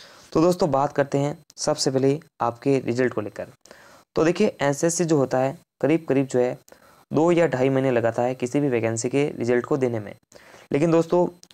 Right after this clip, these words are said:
कहीं ना कहीं जो टेक्नोलॉजी में सुधार है उसको देखकर एसएससी जो है वो उसने जो है बहुत फास्ट प्रोसेसिंग स्टार्ट की है।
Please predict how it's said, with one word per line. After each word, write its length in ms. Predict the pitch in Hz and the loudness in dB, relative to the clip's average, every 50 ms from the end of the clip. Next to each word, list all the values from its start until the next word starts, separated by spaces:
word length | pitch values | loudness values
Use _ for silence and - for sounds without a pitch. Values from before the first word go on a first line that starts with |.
| _ _ - | _ _ 0
कहीं 160 | 143 143 156 | 2 2 4
ना 120 | 160 165 156 | 4 2 2
कहीं 160 | 151 160 160 | 4 2 2
जो 140 | 143 147 156 147 | 4 2 0 0
टेक्नोलॉजी 480 | 151 - 120 - 135 135 135 139 135 | 0 -2 -2 0 0 2 2 2 2
में 80 | 143 139 | 2 0
सुधार 320 | 131 - 117 117 117 123 123 | 0 0 0 0 2 4 4
है 200 | 123 123 127 139 - - - - - - - - - - | 2 2 0 -4 -10 -18 -20 -20 -20 -20 -20 -16 -6 -2
उसको 260 | - 160 156 - 180 | 0 0 2 2 2
देखकर 440 | 170 147 151 147 - - 160 156 160 156 - - - - - _ _ _ _ _ _ _ _ _ _ | 2 2 0 0 0 2 2 2 2 0 -4 -12 -20 -20 -20 _ _ _ _ _ _ _ _ _ _
एसएससी 360 | 139 143 139 - 175 175 185 | -2 0 0 0 2 2 2
जो 140 | 175 147 143 | 2 4 4
है 200 | 131 123 135 143 - - - - - - - _ _ _ _ _ | 4 4 2 0 -6 -14 -20 -20 -20 -20 -20 _ _ _ _ _
वो 120 | - 156 165 - - | 0 0 0 0 0
उसने 240 | 160 - 175 180 | -2 0 0 2
जो 100 | 185 175 | 4 4
है 60 | 180 175 | 4 4
बहुत 280 | 151 151 165 185 180 180 | 4 2 2 2 0 -2
फास्ट 340 | - - 165 175 180 180 | -4 -2 -2 -2 -2 -2
प्रोसेसिंग 520 | - - 139 139 - 151 147 147 170 165 156 | -2 -2 -2 0 0 -2 -2 0 0 0 -2
स्टार्ट 320 | 135 - - 123 120 113 113 | -2 -2 -2 -2 -2 -2 -4
की 140 | 117 110 | -6 -6
है। 160 | 107 104 92 | -4 -4 -6